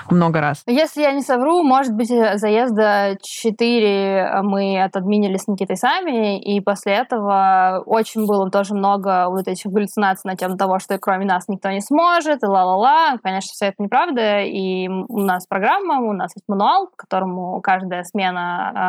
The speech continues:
Speaker 2: а, движется. А, понятно, что всё равно, какие бы ты инструкции ни дал, это двенадцать разных людей, и два админа,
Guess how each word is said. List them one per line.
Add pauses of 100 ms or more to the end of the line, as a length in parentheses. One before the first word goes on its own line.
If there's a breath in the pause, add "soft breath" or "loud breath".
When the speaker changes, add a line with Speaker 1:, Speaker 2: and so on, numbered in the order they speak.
Speaker 2:
а,
движется. (380 soft breath)
А,
понятно,
что (440)
всё
равно,
какие
бы
ты
инструкции
ни
дал,
это
двенадцать
разных
людей, (200)
и
два
админа,